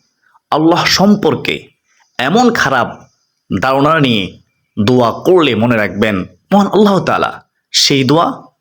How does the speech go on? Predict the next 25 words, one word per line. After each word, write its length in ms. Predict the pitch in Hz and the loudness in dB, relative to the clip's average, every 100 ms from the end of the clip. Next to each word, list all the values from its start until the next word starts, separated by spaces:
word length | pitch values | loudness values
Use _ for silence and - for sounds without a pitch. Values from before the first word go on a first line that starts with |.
| _ - | _ -2
কবুল 300 | 113 123 117 | 2 2 0
করেন 300 | - - - | 0 -2 -2
না। 300 | 50 - - _ _ _ _ _ _ _ - | -6 -6 -12 _ _ _ _ _ _ _ 0
মনে 300 | 113 156 156 | 2 2 0
রাখবেন, 500 | 120 98 117 104 92 - _ 101 | -2 -2 -2 -2 -6 -14 _ -2
বান্দা 400 | 92 147 147 127 | 0 2 2 2
যতই 300 | 127 180 190 | 2 2 0
পাপী 300 | 123 - 117 | -2 -2 0
হোক, 340 | 135 123 131 - _ _ _ - | 0 -2 -6 -16 _ _ _ -2
সে 180 | - | 0
আন্তরিক 680 | 165 180 190 - 196 226 - | 2 0 0 0 2 0 -2
তওবা 320 | - 156 143 127 | 0 0 2 -2
করে 360 | - 107 - _ _ _ - | -4 -6 -8 _ _ _ -6
জান্নাতুল 480 | 123 139 143 - 117 | -2 0 -2 -2 -4
ফেরদাউসের 580 | - 123 110 147 120 131 | -2 -4 -2 0 0 0
আশা 320 | 113 127 127 | 0 0 0
রেখেই 380 | 117 120 - 214 | 0 -2 -2 0
দোয়া 240 | 160 135 | 0 0
করবে। 360 | 110 113 110 - - _ _ _ _ _ 107 | 0 -2 -2 -8 -12 _ _ _ _ _ 0
বিপদ 380 | 135 156 208 147 | 2 2 0 0
যতই 300 | 143 151 151 | -2 0 0
বড় 260 | 120 117 | 2 2
হোক, 400 | 107 113 170 - - _ _ _ _ | 2 0 0 -4 -12 _ _ _ _
আল্লাহ 260 | - 135 120 | -2 0 0
সব 460 | - - 185 190 | 0 0 2 2